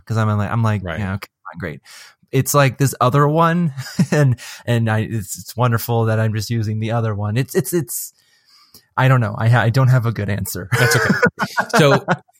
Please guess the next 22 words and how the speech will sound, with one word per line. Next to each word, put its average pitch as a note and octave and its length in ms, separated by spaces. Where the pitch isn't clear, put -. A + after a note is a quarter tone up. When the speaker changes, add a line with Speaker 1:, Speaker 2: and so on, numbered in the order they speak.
Speaker 2:
so D3+ 180
they, C#3+ 200
th-, B2+ 280
in C3+ 120
nineteen E3 280
ninety-four, D3 460
they A#2 140
officially A2 440
came G#2+ 240
up G2+ 140
with G2+ 220
the G2 300
music G#2 360
loop F#2 200
that F#2+ 120
I, G#2 240
I A#2+ 140
grew F#2+ 240
up E2+ 160
with, F2+ 300
which - 360
was G2+ 260